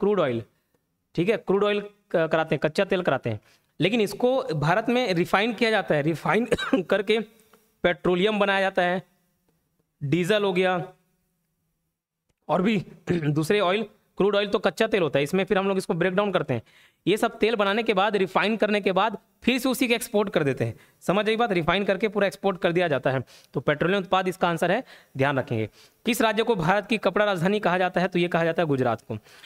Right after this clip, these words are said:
ये सेशन कैसे लग रहा है, इस पर आप प्रतिक्रिया जरूर देंगे। और देखो, किसी का मेहनत अगर आपको अच्छा लगता है तो बेशक आपको लाइक करने में कमी नहीं करनी चाहिए।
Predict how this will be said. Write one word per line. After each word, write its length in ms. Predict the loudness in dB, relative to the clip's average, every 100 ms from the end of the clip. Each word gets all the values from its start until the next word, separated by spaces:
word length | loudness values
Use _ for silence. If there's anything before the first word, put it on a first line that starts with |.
| -4
ये 60 | -4
सेशन 340 | 0 -2 0
कैसे 500 | 0 -2 0 0 -2 -6 -16 -8 -2
लग 240 | 0 2
रहा 120 | 2
है, 60 | 0
इस 200 | -2 -2
पर 160 | 0 -2
आप 140 | 0
प्रतिक्रिया 420 | -2 -2 0 0
जरूर 260 | 2 0 0
देंगे। 320 | 0 -2 -6 -10 -20 -4
और 100 | 0
देखो, 340 | 0 0 -2 -4 _ _
किसी 240 | -4 -2 0
का 240 | 0 0
मेहनत 420 | 0 0 0 0
अगर 180 | 0 0
आपको 260 | 0 -2 -4
अच्छा 220 | -2 -2
लगता 280 | -4 -2 -2
है 200 | -2 -10 _ _ _ -4
तो 60 |
बेशक 320 | 0 0 0 0
आपको 280 | -2 0 0
लाइक 240 | 0 0
करने 220 | -2 0
में 100 | 0
कमी 220 | 0 0
नहीं 240 | 0 0 0
करनी 260 | 0 -2
चाहिए। 340 | -2 -4 -6